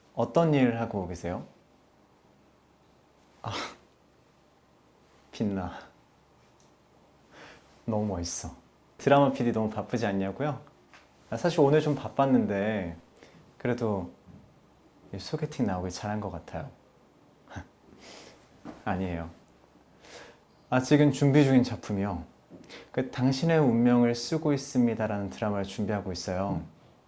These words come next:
Speaker 1: <laughs> 들어보셨어요? 삼월 이십육 일에 공개되니까 꼭 봐주세요. 네. 혹시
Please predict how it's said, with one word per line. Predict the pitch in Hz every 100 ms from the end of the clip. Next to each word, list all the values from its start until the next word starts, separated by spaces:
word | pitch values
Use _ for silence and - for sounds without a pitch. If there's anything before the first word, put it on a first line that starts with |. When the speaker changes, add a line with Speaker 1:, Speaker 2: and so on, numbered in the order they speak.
| _ _
Speaker 1:
<laughs> | 160 - - - - - - - - 311 311 -
들어보셨어요? | 170 143 123 143 - 131 147 135 - - - - - 175
삼월 | - 233 226
이십육 | 160 151 165 139
일에 | 143 139
공개되니까 | 135 131 131 120 - 104 110
꼭 | 113 -
봐주세요. | 110 101 98 85 85 - _ _
네. | 104 85 - _ _ _ _ _ _ _ _ _ _ - - - -
혹시 | 196 190 165 123 95